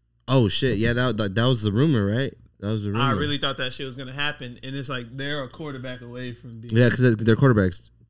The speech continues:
Speaker 1: Dookie chips.
Speaker 2: Yeah,
Speaker 1: Dude.
Speaker 2: and they have all the wep-, so I was like, if Denver gets
Speaker 1: Jerry Jeudy, nice.
Speaker 2: he, they, he might go back. He might go there next year. He's gonna be f-, like, he's gonna be free agent, bro. I think he just signed a one year deal.
Speaker 1: Last Dance, bro. You saw that post?
Speaker 2: Yeah, high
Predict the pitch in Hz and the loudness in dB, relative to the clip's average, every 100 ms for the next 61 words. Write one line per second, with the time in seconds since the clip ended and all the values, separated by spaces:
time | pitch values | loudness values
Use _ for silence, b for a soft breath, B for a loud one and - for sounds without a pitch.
0 | - 107 90 - 78 - - _ 147 139 | 2 2 2 -4 -6 -8 -20 _ -12 -8
1 | 135 139 131 120 113 98 98 135 143 143 | -6 -6 -6 -8 0 4 4 0 -4 -4
2 | 131 139 131 127 151 - - 156 147 135 | -2 -2 -2 -2 -4 -4 -2 0 0 -2
3 | 127 120 123 123 151 175 185 170 127 147 | -4 -10 -8 -4 -2 -2 -2 -2 -4 -6
4 | - 120 123 120 131 113 101 98 90 - | 0 6 6 8 6 6 4 2 -2 -8
5 | - _ _ _ _ _ - 165 143 165 | -18 _ _ _ _ _ -8 -6 -4 -4
6 | 202 190 135 131 131 113 110 180 175 123 | -6 -8 -8 -8 -10 -10 -10 -10 -8 -8
7 | 131 117 113 120 - - 135 _ _ _ | -10 -10 -12 -14 -16 -20 -20 _ _ _
8 | 147 147 131 120 _ 127 117 98 139 135 | -12 -10 -10 -14 _ -18 -18 -16 -12 -10
9 | 135 127 120 123 127 120 117 117 117 135 | -8 -10 -10 -12 -12 -12 -14 -14 -14 -12
10 | 131 117 117 127 120 117 120 117 117 117 | -12 -14 -14 -14 -14 -14 -14 -14 -14 -16
11 | 117 117 _ _ 101 95 107 107 95 98 | -16 -18 _ _ -4 -2 0 0 -2 -6
12 | 101 - _ 92 104 107 110 127 135 131 | -10 -12 _ -10 -4 -4 -4 -4 -6 -8
13 | 117 110 117 117 | -12 -12 -12 -12